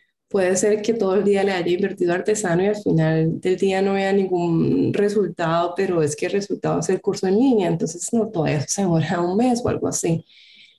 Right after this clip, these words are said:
Entonces, ese control de tiempo, la verdad, también me ayuda un montón. Y bueno, ya con el tiempo también he aprendido a que uno no debe ponerse tantos to-dos, ¿no? Antes era una <laughs> lista gigante, nunca terminar de to-dos para un día.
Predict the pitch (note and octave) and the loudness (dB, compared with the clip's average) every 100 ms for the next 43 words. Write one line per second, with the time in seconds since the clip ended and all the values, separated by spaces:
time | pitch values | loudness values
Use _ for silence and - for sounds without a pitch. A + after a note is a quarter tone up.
0 | _ - F#3+ F#3+ F3 E3 F#3+ G3+ G3+ F3+ | _ -2 -2 0 0 0 0 -2 -2 -2
1 | F3 F3 F#3+ F#3 F3+ F3 E3 D#3+ D#3+ D#3+ | 0 0 0 0 0 -2 0 2 0 0
2 | F3+ E3+ F#3 F3+ E3 D#3 D3+ - E3+ E3 | 0 0 -2 0 0 0 -2 -2 0 2
3 | E3 E3 E3+ - F#3 F3+ F3 F3 E3+ E3+ | 2 2 2 0 -2 0 0 0 0 0
4 | - F3 F3 F3+ F#3+ F#3 C#4+ D#4+ _ _ | 0 -2 0 0 0 0 0 -2 _ _
5 | _ _ - _ - F#3+ F3 F3 D#3 D3 | _ _ -20 _ -2 2 2 2 2 0
6 | D3 D3+ D3+ D3+ G3+ G3+ G3+ F3 E3 F3 | 0 -2 -2 0 0 2 2 2 2 0
7 | F#3+ G3+ - _ _ _ - E3+ D#3+ E3 | -2 -2 -10 _ _ _ -4 0 2 2
8 | F#3 F#3+ G3 F#3+ F#3 F#3 - F3+ E3+ E3 | 0 2 2 2 0 -6 -6 -2 0 2
9 | F3+ F3+ F#3 F#3 F#3+ D#3+ - F3+ F3+ F3+ | 2 0 0 0 0 0 -2 -2 -2 -2
10 | G3 - D#3+ D#3 D3 D3 E3 G3+ B3 E3+ | -2 0 2 4 2 2 0 2 2 0
11 | F3 F#3+ F#3+ G3 F#3 F#3 G3 - G3+ G#3 | 0 0 0 0 0 2 0 -2 -2 0
12 | G3 E3 D#3 D#3+ G3+ G3 F#3 F#3+ F#3 G3 | 0 2 2 2 2 2 2 -2 -2 0
13 | F3+ E3+ D#3+ E3+ - E3 E3 F#3 F3+ - | 2 2 0 -2 0 -2 0 -4 -2 0
14 | E3 C#3+ - | 2 2 0